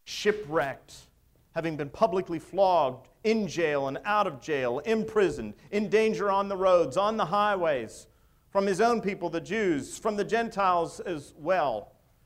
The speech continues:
You name it, it happened to the Apostle Paul. Even on the Isle of Crete, we're told that he was bitten by a venomous snake, which I think was probably the worst thing that ever happened to the man. I hate them. But you name it, it happened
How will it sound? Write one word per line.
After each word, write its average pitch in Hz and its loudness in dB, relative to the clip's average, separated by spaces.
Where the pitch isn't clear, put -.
You 277 0
name 277 2
it, 170 2
it 226 2
happened 226 0
to 208 2
the 208 0
Apostle 202 2
Paul. 156 -2
Even 269 2
on 202 6
the 196 0
Isle 247 6
of 185 -2
Crete, - 0
we're 160 4
told 165 2
that 160 0
he 208 -4
was 175 -4
bitten 196 -6
by 180 0
a 151 0
venomous 226 -2
snake, 202 -4
which 147 -6
I 190 0
think 196 -10
was 165 -8
probably 196 0
the 175 -2
worst 208 6
thing 196 -4
that 170 -4
ever 208 2
happened 185 -2
to 131 -2
the 131 -4
man. 117 -4
I 147 -6
hate 202 -8
them. 90 -16
But 196 -2
you 285 0
name 254 0
it, 170 4
it 196 -4
happened 240 0